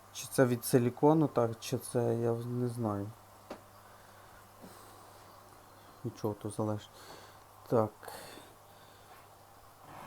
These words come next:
Наш вітринний один акваріум, перший той, що я склеїв.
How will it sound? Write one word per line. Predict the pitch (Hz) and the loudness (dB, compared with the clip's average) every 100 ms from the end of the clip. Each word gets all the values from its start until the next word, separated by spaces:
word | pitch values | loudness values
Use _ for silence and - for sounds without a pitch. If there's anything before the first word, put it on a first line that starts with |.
| - | -6
Наш | 180 170 160 - 156 - - - - - 180 | -2 0 0 2 0 0 -10 -20 -20 -10 -2
вітринний | 175 160 208 208 196 170 | 0 2 4 6 8 6
один | 165 151 202 208 | 4 4 6 6
акваріум, | 202 - 202 202 196 190 175 | 4 4 6 8 8 6 4
перший | - 170 160 - 156 | 8 8 6 -2 2
той, | 160 | 2
що | 151 160 | 4 4
я | 156 | 2
склеїв. | - - 151 147 147 151 | 2 4 6 8 6 2